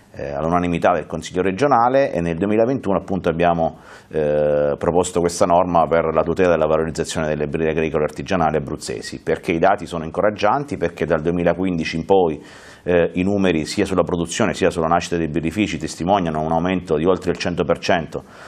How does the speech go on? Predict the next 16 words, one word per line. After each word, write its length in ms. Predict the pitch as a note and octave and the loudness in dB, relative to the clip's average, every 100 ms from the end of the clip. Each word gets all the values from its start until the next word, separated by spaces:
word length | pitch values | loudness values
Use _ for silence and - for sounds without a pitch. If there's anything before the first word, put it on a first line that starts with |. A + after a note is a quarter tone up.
| - - | -20 -10
eh, 420 | E2 D#2+ D#2 D2+ D2 | -4 0 2 0 0
di, 680 | D#2 D2+ D2+ C#2+ C#2 C2+ C#2 | -2 -2 -2 -4 -6 -8 -6
di 80 | |
presenza 460 | D#2 E2+ F2+ F2+ - | 0 0 0 -2 -4
di 80 | D#2 | -4
birrifici 400 | D#2 D#2 E2 D2+ | -4 -4 -4 -4
in 80 | G2+ | 0
Italia, 420 | G#2 G2 C3+ C#3 | 2 2 0 -4
perché 240 | C#2+ - | -6 -6
i 60 | F2 | -4
numeri 320 | G2 F2+ D#2 | -2 0 0
dicono 380 | F#2 G2 F#2 D#2 | -2 -2 0 0
che 120 | E2+ D#2+ | 0 0
l'Italia 640 | D#2+ E2 G2+ G2 A2 F2 | -2 0 2 2 2 -4
si 160 | - D#2+ | -6 -2
piazza, 720 | F#2+ E2+ - D#2+ - - | 0 0 0 -4 -4 -18